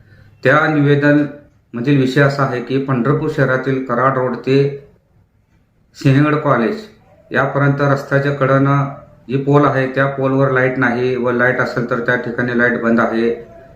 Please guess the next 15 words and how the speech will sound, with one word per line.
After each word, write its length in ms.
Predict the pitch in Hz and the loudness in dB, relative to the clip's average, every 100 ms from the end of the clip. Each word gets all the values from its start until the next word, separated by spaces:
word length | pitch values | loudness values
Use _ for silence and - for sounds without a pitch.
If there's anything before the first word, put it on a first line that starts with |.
| - - | -20 -12
सिंहगड 560 | - 127 131 143 147 | 0 2 4 4 4
कॉलेज 340 | 143 135 131 135 | 2 0 0 -4
समोरील 480 | 135 131 135 139 | -4 0 2 4
व 260 | 131 139 139 143 - - - - - 110 | 2 2 0 -2 -14 -20 -20 -20 -12 -4
लाईफलाईन 720 | 120 - - - 135 147 147 | -2 -2 -6 -2 0 0 0
कॉलेज 340 | 139 135 139 | 0 0 0
समोरील 340 | 135 135 143 139 | 2 2 4 0
स्पीड 300 | - 143 143 | 2 2 4
ब्रेकर 300 | 139 117 120 | 2 2 -2
नाही, 520 | 120 104 98 90 - - - - - - | -2 -2 -4 -6 -12 -20 -20 -20 -20 -6
झेब्रा 320 | 113 131 135 143 | 0 2 2 2
क्रॉसिंग 420 | 147 139 147 147 | 0 0 2 4
नाही, 260 | 135 143 | 4 2
सॅटेलाइट 480 | 143 139 139 135 143 | 2 0 0 -2 0
नाही. 280 | 147 113 | 0 0